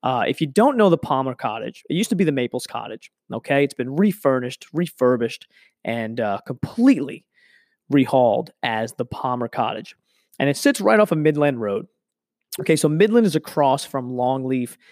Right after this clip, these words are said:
Golf Course, about half a mile from Mid-South, half a mile from Talamore,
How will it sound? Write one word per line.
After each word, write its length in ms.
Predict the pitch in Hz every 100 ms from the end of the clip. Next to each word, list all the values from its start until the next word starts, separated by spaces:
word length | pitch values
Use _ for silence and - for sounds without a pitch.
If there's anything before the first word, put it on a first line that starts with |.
| _ -
Golf 320 | 127 113 98
Course, 400 | - - 104 - - _ _ -
about 380 | 120 120 98 -
half 260 | 147 147
a 60 | 165
mile 240 | 151 151
from 180 | - 139
Mid-South, 640 | 135 127 190 180 175 - _ _ _ _
half 300 | - 147 139
a 40 | 139
mile 220 | 135 135
from 160 | 139
Talamore, 760 | 127 185 165 160 156 151 147 147